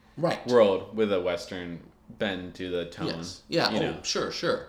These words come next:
Speaker 2: Yeah.
Speaker 1: But yeah, but I think that one, I enjoyed the world building that he did in that one.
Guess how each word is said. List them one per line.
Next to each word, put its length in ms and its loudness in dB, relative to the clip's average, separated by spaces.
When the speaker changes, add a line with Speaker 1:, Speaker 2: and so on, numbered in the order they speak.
Speaker 2:
Yeah. 280 -8
Speaker 1:
But 120 2
yeah, 200 0
but 120 -4
I 60 0
think 200 -4
that 220 -2
one, 160 -2
I 240 -4
enjoyed 1120 -2
the 80 -6
world 460 2
building 420 -8
that 120 -2
he 60 -6
did 180 -8
in 120 -10
that 220 -12
one. 160 -10